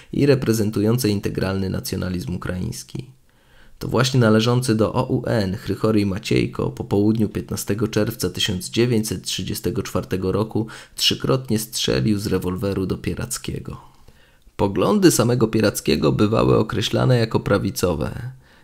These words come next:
Wiele wskazywało też na próby szukania porozumienia pomiędzy nim a pokoleniem młodych polskich nacjonalistów. Spełzły one na niczym, a zbliżenie polityczne między grupami młodej endecji i sanacji stało się możliwe dopiero w tysiąc dziewięćset trzydziestym siódmym roku dzięki Adamowi Kocowi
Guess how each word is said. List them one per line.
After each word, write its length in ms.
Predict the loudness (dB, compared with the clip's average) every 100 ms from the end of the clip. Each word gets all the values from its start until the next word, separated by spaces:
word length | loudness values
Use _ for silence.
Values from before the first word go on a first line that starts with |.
| _
Wiele 240 | 0 2 2
wskazywało 600 | 4 4 4 4 4 4
też 240 | 4 6
na 100 | 4
próby 360 | 2 0 2 2
szukania 460 | 2 0 0 0
porozumienia 760 | 2 2 4 4 4 4 4 0
pomiędzy 500 | -2 -2 0 0 0
nim 380 | 0 2 2 0
a 220 | -2 -2 -2
pokoleniem 600 | -4 0 4 6 6 4
młodych 440 | 4 4 2 2
polskich 440 | 2 2 2 -4 -2
nacjonalistów. 960 | -2 0 -2 -2 -6 -8 -12 -14 -12 -12 -14 -18 -20 _ _
Spełzły 520 | -2 4 4 4 2
one 160 | 4 2
na 100 | 4
niczym, 480 | 2 2 0 -2 -4 -4
a 200 | -2 -2
zbliżenie 540 | -2 -2 0 2 4
polityczne 640 | 2 0 2 2 2 0
między 320 | 2 0 -2 -2
grupami 460 | -2 2 2 4
młodej 360 | 2 2 2 0
endecji 600 | 0 2 2 2 0 0
i 60 |
sanacji 540 | 0 0 0 0 0 -2
stało 300 | 2 4 4
się 140 | 4
możliwe 440 | 2 2 2 4 2
dopiero 380 | 2 4 4
w 80 | 2
tysiąc 380 | 0 0 -2 -2
dziewięćset 540 | -2 0 2 2 0
trzydziestym 500 | 0 -2 0 0 0
siódmym 420 | 0 0 2 2 2
roku 360 | -2 -2 -2
dzięki 340 | 0 -2 -2 -2
Adamowi 440 | 0 0 0 -2
Kocowi 600 | -4 0 2 4 2